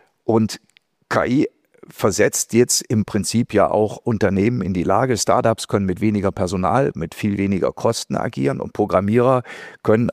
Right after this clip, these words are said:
auch dank dieser günstigen Möglichkeiten, die Kosten liegen oft nur bei einem Zehntel der Modelle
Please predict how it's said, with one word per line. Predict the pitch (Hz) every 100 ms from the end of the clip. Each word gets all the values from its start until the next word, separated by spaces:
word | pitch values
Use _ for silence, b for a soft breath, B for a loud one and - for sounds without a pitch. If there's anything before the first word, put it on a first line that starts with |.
| -
auch | 98 -
dank | 107 101 -
dieser | 104 98 92 B B B
günstigen | 123 127 - 117 92
Möglichkeiten, | 92 107 110 110 92 92 123 117
die | 92 - -
Kosten | 110 - -
liegen | 92 95 95
oft | 90 -
nur | 107 98
bei | 95
einem | 90 -
Zehntel | - 113 113 160 B B B B -
der | 104
Modelle | 107 101 101 110 113